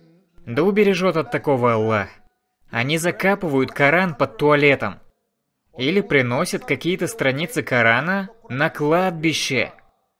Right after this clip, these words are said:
совершают сатанинские обряды там ночью. Эти колдуны совершают мерзкие вещи по отношению к нашей религии. Например, обесчестить Коран.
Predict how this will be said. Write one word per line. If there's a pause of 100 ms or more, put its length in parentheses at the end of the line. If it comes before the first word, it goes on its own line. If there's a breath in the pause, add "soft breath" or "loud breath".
(200)
совершают
сатанинские
обряды
там
ночью. (500)
Эти
колдуны
совершают
мерзкие
вещи
по
отношению
к
нашей
религии. (420)
Например,
обесчестить
Коран.